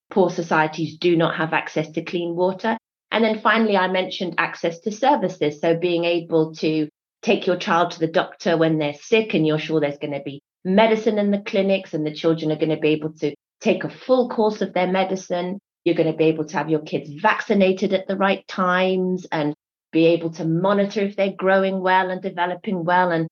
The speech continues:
take action if they're not. You know, all of that comes at quite a, quite a cost. And if you have limited resources, your access to all of that is severely constrained. Um, and I just wanna end on one point, which is,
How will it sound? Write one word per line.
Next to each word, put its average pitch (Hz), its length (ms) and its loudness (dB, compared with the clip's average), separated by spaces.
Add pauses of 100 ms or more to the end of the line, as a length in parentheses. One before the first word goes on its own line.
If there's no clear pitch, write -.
(200)
take 190 300 0
action 180 400 -2
if 175 160 -4
they're 170 200 -4
not. 175 280 -6
You 196 100 -4
know, 175 220 -4
all 233 260 6
of 185 160 0
that 190 220 -2 (400)
comes 180 400 -2 (100)
at - 240 -2
quite 170 400 0
a, - 160 -4
quite 165 320 0
a 165 40 -2
cost. - 420 -6
And 170 120 2
if 185 140 0
you 185 100 0
have 180 300 0 (320)
limited 208 400 2
resources, 165 640 0
your 180 160 4
access 170 400 0
to 170 140 -16
all 170 180 2
of 156 120 -4
that 151 200 -2
is 151 220 -2
severely 147 520 0 (360)
constrained. 151 960 -2
Um, 165 380 -2
and 208 80 2
I 214 80 2
just 269 160 -4
wanna 220 160 2
end 180 380 0
on 170 140 -2
one 226 280 2
point, - 260 -4
which - 220 -8
is, 165 120 -2